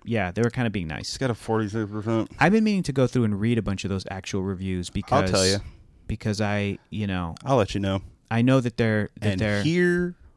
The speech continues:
Speaker 2: we
Speaker 1: Don't, we don't, no, we're not gonna,
Speaker 2: go.
Speaker 1: this isn't a reading things podcast.
Speaker 2: Gorgeous
Speaker 1: Please stop.
Speaker 2: and vacant.
Speaker 1: Mm.
Speaker 2: The Eternals is the most numbing entry in Marvel's thirteen-year-old M C U franchise,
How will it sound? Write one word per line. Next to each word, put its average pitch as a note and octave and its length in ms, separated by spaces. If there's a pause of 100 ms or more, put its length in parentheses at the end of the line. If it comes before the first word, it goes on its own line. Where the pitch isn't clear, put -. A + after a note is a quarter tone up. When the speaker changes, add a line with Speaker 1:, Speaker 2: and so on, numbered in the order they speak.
(340)
Speaker 2:
we C3+ 580
Speaker 1:
Don't, D3+ 280
we D#3 100
don't, E3+ 220
no, D3+ 140
we're D#3 100
not F3 140
gonna, A#2 140
Speaker 2:
go. E2+ 100
Speaker 1:
this D3+ 160
isn't G3 180
a D3 80
reading A#2+ 440
things A#2 340
podcast. G2+ 400
Speaker 2:
Gorgeous D3+ 560
Speaker 1:
Please - 20
stop. A#2+ 140
Speaker 2:
and A2+ 160
vacant. G2 760 (140)
Speaker 1:
Mm. G#2 240
Speaker 2:
The A#2+ 100
Eternals D#3 500
is C3 140
the A#2+ 80
most A2 260
numbing A#2+ 440
entry A#2+ 400
in G2+ 100
Marvel's G2 380
thirteen-year-old A2+ 680
M A2 160
C - 160
U G#2+ 120
franchise, A2+ 640